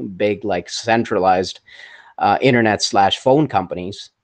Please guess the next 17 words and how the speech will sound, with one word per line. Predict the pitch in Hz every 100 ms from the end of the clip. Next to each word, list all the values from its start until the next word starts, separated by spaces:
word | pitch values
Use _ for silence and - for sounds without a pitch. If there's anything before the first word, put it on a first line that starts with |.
| _
So | - 117 104 -
these | 147 170
are | 175
just | 151 135 -
decentralized | 127 131 123 101 107 98 -
ones, | 101 98 -
which | 107 101
incentivize | 104 101 - 123 120 113 104 104
individual | 98 95 113 110 104
people | - 151 - 90 92
for | - 101
creating | - 127 156 143
this | 113 -
mesh | 104 107 107
of | 107 95
a |
network | 98 107 104 98 -